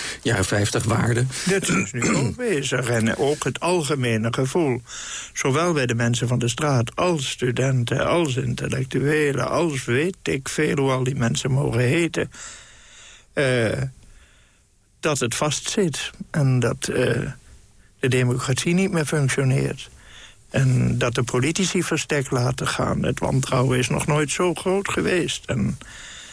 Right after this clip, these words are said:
Speaker 2: dat de ware heersers ergens anders zitten. Hè? En, en dat is natuurlijk nu ook wereldwijd. Hè? En, eh,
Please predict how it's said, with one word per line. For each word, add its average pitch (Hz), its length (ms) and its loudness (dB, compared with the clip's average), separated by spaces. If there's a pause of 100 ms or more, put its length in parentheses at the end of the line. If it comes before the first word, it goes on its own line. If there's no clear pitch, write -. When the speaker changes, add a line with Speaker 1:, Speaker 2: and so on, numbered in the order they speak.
(460)
Speaker 2:
dat 131 180 0
de 131 80 2
ware 139 360 2
heersers 135 920 0 (420)
ergens 123 500 0
anders 196 340 0
zitten. 135 320 -2 (140)
Hè? - 160 -2
En, 185 320 0
en 139 360 0
dat 135 140 -4
is - 60 -14
natuurlijk 135 420 2
nu 127 100 4
ook 113 180 2
wereldwijd. 131 760 0
Hè? - 80 -2
En, 208 500 -2
eh, - 100 -2